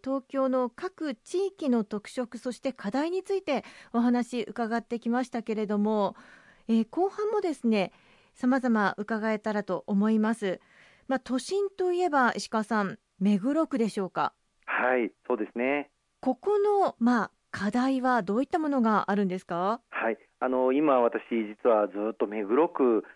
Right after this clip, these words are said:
Speaker 2: 担当させていただいておりまして、
Speaker 1: あ、そうなんですね。
Speaker 2: 目黒区内を、あの、歩いたりしていますが、
Speaker 1: はい。
Speaker 2: この目黒区は子育て世帯の、あの、ご家庭が大変多かったんです、
Speaker 1: うん。
Speaker 2: 多いんです。
Speaker 1: はい。
Speaker 2: で、子供の姿も多く見かけるんですけれども、
Speaker 1: ええ。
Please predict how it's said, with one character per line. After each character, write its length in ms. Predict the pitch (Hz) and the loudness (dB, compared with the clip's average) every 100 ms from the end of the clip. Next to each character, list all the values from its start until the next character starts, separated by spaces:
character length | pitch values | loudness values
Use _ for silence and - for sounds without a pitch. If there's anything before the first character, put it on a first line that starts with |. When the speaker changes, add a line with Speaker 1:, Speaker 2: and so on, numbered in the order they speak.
| - | -10
Speaker 2:
担 160 | 110 | -6
当 120 | 107 107 | -4 -4
さ 120 | 107 | -4
せ 80 | - | -4
て 60 | |
い 60 | 101 | -4
た 100 | - | 0
だ 80 | 107 | 0
い 60 | |
て 80 | 107 | 0
お 20 | |
り 80 | 110 | -2
ま 120 | 131 | -2
し 60 | 127 | -2
て、 160 | - 117 | 2 4
Speaker 1:
あ、 80 | 104 - | 4 0
そ 140 | - | -6
う 80 | 480 | -2
な 60 | 453 | 0
ん 40 | 107 | 2
で 0 | |
す 0 | |
ね。 0 | |
Speaker 2:
目 80 | |
黒 120 | 117 151 | 2 0
区 80 | 127 | 0
内 260 | 120 113 | 2 2
を、 240 | 104 98 101 | 2 2 0
あ 80 | 104 | -4
の、 340 | 101 101 101 | -4 -2 0
歩 120 | 107 | 0
い 80 | 104 | 0
た 100 | 107 | -2
り 120 | 98 | -4
し 60 | - | -4
て 120 | 104 | -4
い 40 | |
ま 140 | 104 104 | -2 -4
す 80 | 98 | -2
が、 200 | 98 131 | -2 -2
Speaker 1:
は 220 | 214 240 | 0 0
い。 80 | 180 | 0
Speaker 2:
こ 80 | |
の 100 | 120 | -2
目 120 | 117 123 | 0 2
黒 240 | 147 170 | 2 2
区 240 | 170 127 | 0 2
は 200 | 120 107 - _ - | 4 4 0 _ -10
子 120 | - | -10
育 240 | - 196 | -4 -2
て 100 | 196 | 0
世 140 | 196 208 | -2 0
帯 140 | 202 | 0
の、 300 | 151 120 110 | 2 2 2
あ 40 | 107 | 0
の、 140 | 107 | -4
ご 140 | 101 - | -6 -6
家 120 | 113 - | -4 0
庭 120 | 104 | 0
が 100 | 101 | 0
大 120 | 101 113 | -2 -2
変 140 | 117 | 0
多 300 | 131 131 131 | 2 4 2
か 180 | - 104 | 0 -6
っ 60 | - | -4
た 120 | 98 | -6
ん 80 | 90 | -6
で 80 | 90 | -8
す、 80 | - | -4
Speaker 1:
う 60 | - | 0
ん。 260 | 104 117 127 | 2 4 2
Speaker 2:
多 80 | |
い 60 | 127 | 2
ん 40 | |
で 120 | 104 95 | 0 0
す。 220 | 151 180 - | 0 0 -2
Speaker 1:
は 320 | - 233 247 | -4 -2 0
い。 100 | 226 | 0
Speaker 2:
で、 160 | 123 120 | 0 0
子 120 | 143 | 2
供 180 | 143 139 | 0 2
の 140 | 139 | 0
姿 300 | 139 139 120 | 2 2 2
も 380 | 110 98 104 131 | 0 2 4 2
多 40 | 160 | 2
く 140 | 143 | -2
見 100 | 117 | 0
か 100 | 113 | 0
け 140 | - | 0
る 80 | 110 | -2
ん 80 | 104 | -2
で 80 | 92 | -6
す 100 | - | -6
け 80 | 101 | -4
れ 80 | 95 | -2
ど 100 | 107 | 0
も、 220 | 131 123 | 2 4
Speaker 1:
え 120 | 233 | 4
え。 80 | 208 | 2